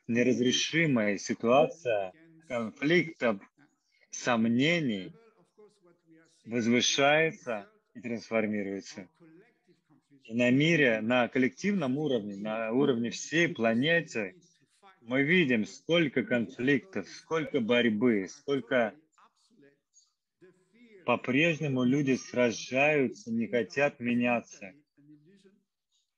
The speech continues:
Из-за того, что у них есть очень сильный страх что-либо менять, что-либо отдать. И это показывает нам, что это г-,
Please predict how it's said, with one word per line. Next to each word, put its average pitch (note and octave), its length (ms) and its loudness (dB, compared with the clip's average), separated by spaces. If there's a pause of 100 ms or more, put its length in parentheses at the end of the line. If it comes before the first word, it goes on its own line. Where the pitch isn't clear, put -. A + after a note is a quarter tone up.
(640)
Из-за A2+ 240 -4
того, B2+ 260 2
что - 160 -8
у - 20 -2
них B2+ 160 -4
есть B2+ 200 2
очень C3 280 -2
сильный D3 560 -2
страх A#2 420 0
что-либо A2+ 500 -2
менять, G#2 400 -8
что-либо A2+ 680 0
отдать. G2 460 -10 (3750)
И B2 180 -8
это C#3 200 -2
показывает D#3 640 2
нам, A2+ 180 -2
что - 240 -10
это B2+ 200 0
г-, G#2+ 120 -6